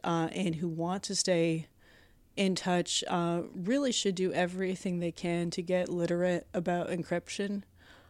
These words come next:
uh, and to teach their friends, uh, and family to also be literate about, uh,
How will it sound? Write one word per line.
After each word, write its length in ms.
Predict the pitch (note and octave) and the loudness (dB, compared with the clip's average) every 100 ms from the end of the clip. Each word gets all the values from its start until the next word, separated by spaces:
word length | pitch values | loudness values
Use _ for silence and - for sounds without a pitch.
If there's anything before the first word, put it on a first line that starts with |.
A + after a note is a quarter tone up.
| _ - | _ -4
uh, 300 | F#3+ E3+ E3+ - | 0 2 0 -2
and 540 | G3 F3+ F3 E3+ F3+ | 0 2 2 2 0
to 400 | - - F#3+ F3+ F3 | -4 0 2 2 0
teach 320 | G3+ F#3 - | 0 0 0
their 160 | F3+ | -2
friends, 640 | D#3+ F#3 F3 F3 E3+ - - | -2 -2 0 0 0 -2 -2
uh, 300 | F#3 E3 E3 E3+ | 0 0 0 -2
and 260 | F#3+ F3 | 0 0
family 680 | - E3+ E3+ F3 F3+ F3+ F3 - - - - - - | 0 0 0 0 0 0 -4 -8 -20 -20 -20 -18 -4
to 240 | - G3 | 2 4
also 640 | F3+ F#3 F3 G#3 G3 G3 F#3+ - - - | 6 6 4 2 2 0 -4 -16 -6 2
be 360 | G3 F#3+ F#3+ F#3+ - - | 4 4 0 -4 -16 -2
literate 480 | G3 G3+ G3 G3 F#3+ | 2 4 6 6 4
about, 520 | F3 F#3 F#3 F#3 - - | 2 4 6 4 2 2
uh, 260 | F3+ F3+ | 2 2